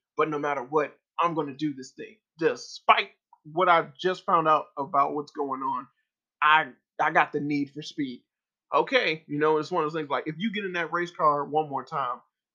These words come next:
the, the G-force of it could crush your spine and kill you. I know, I'm, I'm, I gotta take the risk. I know what the risks are.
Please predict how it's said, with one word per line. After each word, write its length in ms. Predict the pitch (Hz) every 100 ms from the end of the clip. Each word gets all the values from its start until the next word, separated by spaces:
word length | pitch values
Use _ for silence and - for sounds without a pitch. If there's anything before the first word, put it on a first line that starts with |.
| -
the, 340 | 135 127 117 101
the 160 | 135 123 -
G-force 520 | 123 196 190 151 135 143
of 180 | 127
it 120 | 123 -
could 160 | 135
crush 400 | - 202 196 -
your 140 | 151 151
spine 540 | - - 170 147 127
and 80 | 123 - -
kill 220 | 185 147
you. 180 | 131 127 _ _ _ -
I 120 | 147
know, 240 | 151 139 139
I'm, 220 | 143 143 147
I'm, 200 | 147 156
I 100 | 127
gotta 200 | 127 120 -
take 200 | 143 -
the 80 |
risk. 320 | 127 107 - - _ -
I 100 | 131
know 160 | 147 143
what 120 | 143
the 80 | 185
risks 280 | 123 -
are. 120 | 113